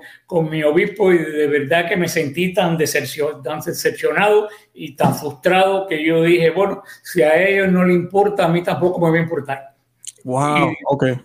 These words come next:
Speaker 1: y si no, no me hubiera ido, si no hubiera sido por ese, por esa dichosa bronca, en un mes de mayo,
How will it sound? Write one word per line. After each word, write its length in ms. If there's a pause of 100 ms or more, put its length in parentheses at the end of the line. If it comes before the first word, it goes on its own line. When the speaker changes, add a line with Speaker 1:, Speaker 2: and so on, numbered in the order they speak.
(140)
Speaker 1:
y 500
si 180
no, 160
no 100
me 100
hubiera 340
ido, 420
si 160
no 80
hubiera 200
sido 300
por 180
ese, 500 (300)
por 180
esa 200
dichosa 400
bronca, 580 (200)
en 200
un 280
mes 200
de 100
mayo, 400